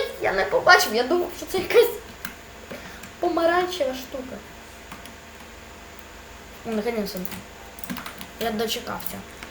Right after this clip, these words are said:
Так, оце за-, залізна бронка. Ага. Ще тінтішку.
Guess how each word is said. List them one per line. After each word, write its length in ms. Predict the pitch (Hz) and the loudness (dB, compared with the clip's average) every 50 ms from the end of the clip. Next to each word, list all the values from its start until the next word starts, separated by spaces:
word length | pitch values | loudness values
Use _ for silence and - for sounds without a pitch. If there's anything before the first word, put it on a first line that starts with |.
| - - - - - - - - - - - - - - - - - - - - | -14 -14 -10 -10 -10 -10 -10 -12 -16 -16 -16 -16 -16 -16 -16 -16 -16 -14 -12 -10
Так, 320 | - 202 - - - 208 208 | -10 -10 -10 -10 -10 -10 -4
оце 280 | - - 302 302 277 - - - - - 202 202 196 - | 0 2 4 4 2 2 -4 -10 -10 -10 -8 -8 -8 -6
за-, 80 | - 202 208 - - - - 214 202 196 190 196 | -6 -6 -8 -8 -12 -12 -10 -8 -6 -4 -2 -2
залізна 560 | 202 196 214 247 294 294 247 233 233 233 226 - - 214 196 | -2 -2 0 0 -2 -2 -2 -4 -6 -8 -8 -8 -8 -6 -2
бронка. 420 | 220 208 190 180 175 180 180 190 185 - - - - - - - - - - - - - - 226 | -2 0 0 -2 -4 -8 -10 -12 -12 -12 -14 -16 -16 -16 -16 -14 -14 -14 -14 -14 -14 -12 -8 -6
Ага. 140 | 214 208 - - - - - - - - - - - - - | -4 -4 -4 -4 -6 -10 -12 -12 -12 -12 -12 -14 -14 -12 0
Ще 160 | - 349 359 339 - - - - - | 4 6 6 6 4 -2 -8 0 6
тінтішку. 680 | - 370 359 294 - - 240 214 214 - - 311 392 | 10 10 10 10 8 6 4 4 2 2 2 0 0